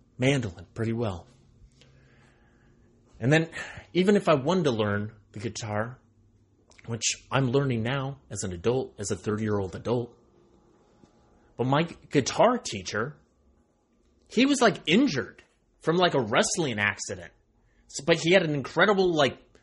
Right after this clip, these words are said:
knowledge of music theory. So he taught me all of that, and I know how to, I know how to put together music and songs and everything like that. And I know I could pick up string instruments really well,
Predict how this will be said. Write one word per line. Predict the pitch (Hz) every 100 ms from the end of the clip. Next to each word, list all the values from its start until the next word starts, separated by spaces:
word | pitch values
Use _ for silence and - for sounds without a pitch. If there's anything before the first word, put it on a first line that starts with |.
| _ - -
knowledge | 127 175 214 180 113 120
of | 104
music | 113 156 165 -
theory. | - 180 214 143 - - _ _ _ _
So | - 175
he | 156
taught | - 202 202
me | 151
all | 143 139
of | 117
that, | 170 208 - - _
and | 127
I | 131
know | 147 170
how | 165 165
to, | 127 - _ _ _ _ _ _ _ _ _
I | 135
know | 170
how | 185
to | 180
put | - 180 185 -
together | - 113 131 170 160
music | 127 107 123 117 107 123 -
and | 95 90 _ _ _
songs | - - 143 110 117 123 117
and | 120 113
everything | 110 107 110 107
like | 104 98
that. | 107 113 151 - _ _ _ _
And | 117 110 104 110
I | 131 127
know | 131 123 101 - _ _ -
I | 113
could | 101
pick | - 135 -
up | 214 - -
string | - - 156 135
instruments | 127 120 110 113 101 95 117
really | 107 98
well, | 95 98 104 131